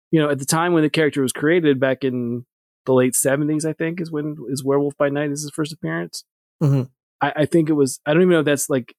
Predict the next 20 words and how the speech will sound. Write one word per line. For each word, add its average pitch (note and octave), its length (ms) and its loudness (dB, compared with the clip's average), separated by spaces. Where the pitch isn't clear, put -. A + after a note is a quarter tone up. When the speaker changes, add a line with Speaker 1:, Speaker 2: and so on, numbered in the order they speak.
Speaker 1:
in D3+ 180 2
that D#3+ 200 2
because C#3 180 -2
I've A#2 60 0
never A#2+ 220 -2
read B2 180 0
it, A#2+ 160 -4
but C3 120 2
I C#3 40 2
know C#3+ 300 2
when C#3+ 160 2
he C#3+ 120 4
was C#3 120 2
introduced C#3 300 0
as B2 60 -4
his A#2+ 120 -2
own, A#2 220 -2
his C3 140 -4
own A#2+ 240 0
book G#3 380 2